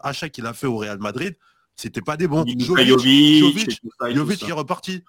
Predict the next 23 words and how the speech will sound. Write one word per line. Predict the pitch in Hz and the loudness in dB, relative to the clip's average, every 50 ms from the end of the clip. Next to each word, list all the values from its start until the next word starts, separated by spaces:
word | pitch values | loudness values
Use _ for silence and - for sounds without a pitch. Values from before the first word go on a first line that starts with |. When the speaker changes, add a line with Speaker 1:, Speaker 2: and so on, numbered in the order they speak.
| _ _ - | _ _ -12
Speaker 1:
Mais | 110 117 120 123 123 123 127 131 131 | -10 -8 -6 -6 -6 -6 -4 -4 -4
Speaker 2:
Ouais. | 135 135 | -6 -6
Speaker 1:
vous | 120 113 120 120 | -8 -8 -8 -4
donnez, | 120 143 135 143 151 | -4 -4 -4 -4 -6
vous | 127 120 117 | -8 -8 -8
donnez | 139 127 135 131 | -6 -6 -6 -6
carte | - 147 _ - | -8 -10 _ -10
blanche | 131 127 143 135 - | -8 -6 -6 -6 -6
à | 123 | -8
Zidane | 110 123 127 131 139 127 | -10 -8 -6 -6 -6 -6
au | 120 104 | -6 -6
Paris | - 120 120 113 | -6 -6 -6 -6
Saint-Germain, | - 104 101 110 107 131 180 202 - _ _ _ - - | -8 -8 -6 -6 -2 -2 -2 -2 -4 _ _ _ -20 -16
on | 113 113 | -10 -10
va | 120 | -10
se | - - | -6 -6
retrouver | 131 131 - 139 135 139 | -8 -8 -6 -6 -6 -6
avec | 123 104 | -6 -6
des | 120 123 | -8 -6
mecs | 127 131 127 - - | -6 -6 -8 -8 -10
archi | 131 - - - 131 | -10 -10 -10 -14 -10
bien | 117 123 110 | -8 -8 -8
payés | - 120 110 113 135 170 196 | -8 -8 -8 -4 -4 -4 -6